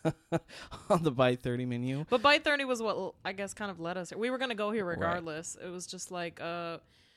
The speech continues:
Speaker 2: we had invited some friends and they had pointed out s-, to me about the happy hour that was a better deal. So
Speaker 1: It was the perfect time to go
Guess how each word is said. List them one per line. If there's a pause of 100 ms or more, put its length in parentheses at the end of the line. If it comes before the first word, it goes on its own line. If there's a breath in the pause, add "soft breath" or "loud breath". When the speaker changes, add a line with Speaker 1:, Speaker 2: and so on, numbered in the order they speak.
(200 soft breath)
Speaker 2:
we
had
invited
some
friends
and
they
had
pointed
out
s-,
to
me
about
the
happy
hour (300 soft breath)
that
was
a
better
deal.
So (360 soft breath)
Speaker 1:
It
was
the
perfect (180)
time
to
go